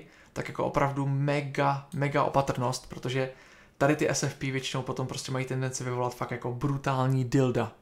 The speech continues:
nahoru. A bullish dolar jako nechcem. <laughs> Teďka, to by byl konec pro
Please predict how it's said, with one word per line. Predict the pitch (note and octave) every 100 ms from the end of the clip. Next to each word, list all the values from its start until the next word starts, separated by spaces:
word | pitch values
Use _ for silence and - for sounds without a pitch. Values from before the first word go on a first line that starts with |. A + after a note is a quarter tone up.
| -
nahoru. | B2 A#2 - - - - -
A | B2
bullish | B2 D3+ D#3
dolar | C#3+ C#3+ C#3+
jako | C#3 C#3+
nechcem. | B2+ - A#2 A2+ - A3 - -
<laughs> | - - -
Teďka, | C3+ - B2+ G#2+
to | C#3+
by | C3+
byl | C#3+
konec | C#3+ C3 -
pro | C3 B2+ A#2+